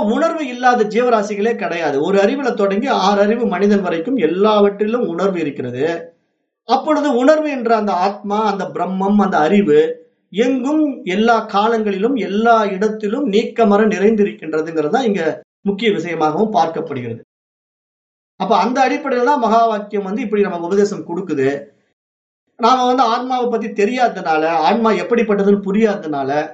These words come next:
அல்லது பிரம்மம் என்பது எப்படின்னு தெரியாததுனால, பிரம்மத்தை பற்றிய அனுபவம் நம்ம இடத்துல இல்லாததுனால, நாம் ஏற்றி வைத்துக் கொண்ட அடிப்படையிலே, மனதின் கற்பனையிலே நாம பிரம்மத்தை தேடிக்கொண்டிருக்கிறோம்.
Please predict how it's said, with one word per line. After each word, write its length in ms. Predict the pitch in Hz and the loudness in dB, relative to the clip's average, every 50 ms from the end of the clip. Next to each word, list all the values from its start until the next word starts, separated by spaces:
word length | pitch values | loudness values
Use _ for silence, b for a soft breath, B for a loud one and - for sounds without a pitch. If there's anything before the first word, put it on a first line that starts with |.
| - - _ _ _ _ _ _ - | -16 -20 _ _ _ _ _ _ -2
அல்லது 320 | 196 247 254 262 269 277 208 | -2 0 0 0 0 0 0
பிரம்மம் 460 | - 185 202 220 262 277 302 302 285 | 0 0 0 0 0 -2 -2 -2 -4
என்பது 320 | 269 240 233 220 226 220 214 | -4 -4 -2 0 0 2 2
எப்படின்னு 420 | 202 202 208 214 214 214 208 208 | 0 0 2 0 0 0 0 -2
தெரியாததுனால, 640 | 190 190 202 202 190 180 175 165 160 151 147 151 160 175 170 165 - - - _ _ _ _ _ _ _ 151 | -2 0 2 0 0 0 -4 -6 -6 -4 -2 0 0 0 0 -2 -4 -12 -20 _ _ _ _ _ _ _ -2
பிரம்மத்தை 440 | 170 220 247 269 294 294 277 247 | -2 0 0 0 0 -2 -2 -4
பற்றிய 300 | 214 208 208 208 240 240 202 | -2 -2 -2 0 0 0 0
அனுபவம் 400 | 175 180 226 233 233 233 226 202 | 0 0 0 2 2 2 2 0
நம்ம 160 | 185 185 185 | -2 -4 -6
இடத்துல 260 | 180 - - 202 190 175 | -6 -8 -6 -6 -6 -6
இல்லாததுனால, 640 | 165 170 190 208 196 185 170 156 156 147 139 131 135 147 185 208 202 208 - - _ _ _ _ _ _ _ _ _ - | -4 -2 0 0 0 0 -2 -6 -6 -6 -4 -4 -2 -2 -2 -2 -2 -4 -8 -16 _ _ _ _ _ _ _ _ _ 0
நாம் 180 | - 226 262 254 233 | 2 2 2 2 2
ஏற்றி 280 | 240 285 320 - 330 | 0 0 0 0 -2
வைத்துக் 300 | 311 302 302 302 269 - | -2 -2 -2 -4 -6 -4
கொண்ட 180 | 269 254 247 247 254 247 233 226 214 214 - - _ _ _ _ _ _ _ _ _ _ - | -4 -2 0 2 4 4 4 2 0 -6 -12 -18 _ _ _ _ _ _ _ _ _ _ -2
அடிப்படையிலே, 640 | 180 208 269 285 - - 247 208 202 202 202 190 185 | -2 0 0 -2 -2 0 2 2 4 2 2 0 0
மனதின் 400 | - 170 190 226 233 240 226 208 | 0 0 2 2 2 0 0 0
கற்பனையிலே 640 | 202 185 - - - 269 262 240 220 202 202 208 233 | 2 0 0 0 0 0 2 2 2 2 2 2 2
நாம 240 | 226 214 208 202 196 | 2 2 2 0 0
பிரம்மத்தை 400 | 190 180 190 202 202 196 202 190 | 0 0 2 2 2 2 2 0
தேடிக்கொண்டிருக்கிறோம். 800 | 190 190 180 180 180 175 170 156 147 139 127 - 113 110 - | -2 -2 -6 -6 -6 -6 -4 -4 -4 -4 -6 -6 -10 -14 -14